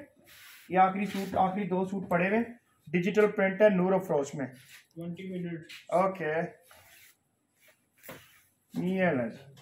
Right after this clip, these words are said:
Speaker 1: Front है, ये इसकी बैक,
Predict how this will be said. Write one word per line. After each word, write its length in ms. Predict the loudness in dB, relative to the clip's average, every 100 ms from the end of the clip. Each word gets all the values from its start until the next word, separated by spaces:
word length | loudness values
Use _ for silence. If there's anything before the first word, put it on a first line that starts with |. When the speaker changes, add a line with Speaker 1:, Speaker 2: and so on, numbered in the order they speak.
| -20 -20 -20 -20 -20 -20 -20 -12 0
Speaker 1:
Front 300 | 2 2 2
है, 140 | 0 -2 -14 _ _ _ _ _ _ -20 -20 -20 -20 _ _ _ -20 _ 0
ये 140 | 2
इसकी 300 | 2 0 -4
बैक, 520 | 2 4 6 4 2